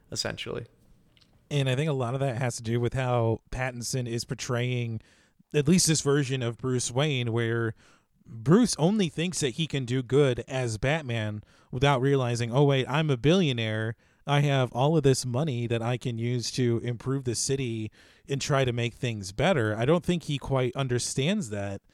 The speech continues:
Speaker 2: and really kind of tapping into the darkness and the, and the comfort that goes along with him being Batman.
Speaker 1: Yeah.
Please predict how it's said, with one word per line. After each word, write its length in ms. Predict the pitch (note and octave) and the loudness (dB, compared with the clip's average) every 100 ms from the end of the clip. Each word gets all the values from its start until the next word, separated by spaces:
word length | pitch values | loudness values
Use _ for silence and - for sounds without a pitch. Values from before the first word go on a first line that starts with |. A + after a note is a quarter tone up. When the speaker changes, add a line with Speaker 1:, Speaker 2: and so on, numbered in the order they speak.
| _ _ _ | _ _ _
Speaker 2:
and 300 | D3+ C#3 C3 | 0 0 0
really 220 | C3+ F3+ | 2 2
kind 260 | D3+ E3+ D#3 | 2 0 2
of 360 | C#3+ C3+ B2 - _ _ _ _ _ _ - | 4 4 2 -4 _ _ _ _ _ _ -8
tapping 420 | - D#3 C#3+ B2+ | -2 -2 -2 0
into 640 | C#3 C#3+ C#3 C#3+ C3 B2+ B2 A#2 | 0 0 0 2 2 0 -2 -4
the 100 | C3 | -2
darkness 680 | G#2+ A#2+ B2+ C3 A#2 A2+ - | 0 0 0 -2 -2 -2 -4
and 160 | B2 | -4
the, 120 | A#2+ C3 | -4 -4
and 120 | A#2 | -6
the 80 | A2 | -4
comfort 600 | - D3 - B2+ A#2 - _ _ _ - | -4 -4 -2 -4 -6 -10 _ _ _ -6
that 160 | A#2+ | -4
goes 220 | - B2+ A#2 | 0 0 2
along 360 | A#2 A#2 A#2 | 0 0 0
with 220 | G#2+ G#2+ | -2 -4
him 200 | B2 A2+ | -4 -6
being 240 | G#2+ G#2+ G2 | -4 -6 -6
Batman. 600 | G#2+ B2 G#2+ F2 F2+ F#2+ _ _ _ _ _ _ | -4 -4 -6 -12 -14 -18 _ _ _ _ _ _
Speaker 1:
Yeah. 320 | C#3+ D#3+ D3+ | 8 10 10